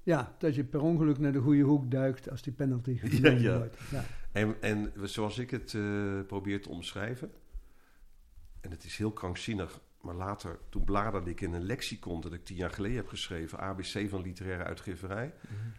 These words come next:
Speaker 2: En daar stond, eh, een lemma uitgeversgeluk.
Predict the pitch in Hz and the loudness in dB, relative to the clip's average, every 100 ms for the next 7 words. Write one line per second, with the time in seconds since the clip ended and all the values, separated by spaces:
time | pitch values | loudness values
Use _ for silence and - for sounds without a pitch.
0 | - - 113 113 120 117 - 131 127 - | -16 -8 -2 0 2 0 0 0 0 -6
1 | - - 120 117 - 117 117 131 131 - | -12 -4 0 0 2 2 4 2 2 2
2 | 151 - 113 90 - 95 82 - | -2 0 -2 -2 -4 -4 -6 -8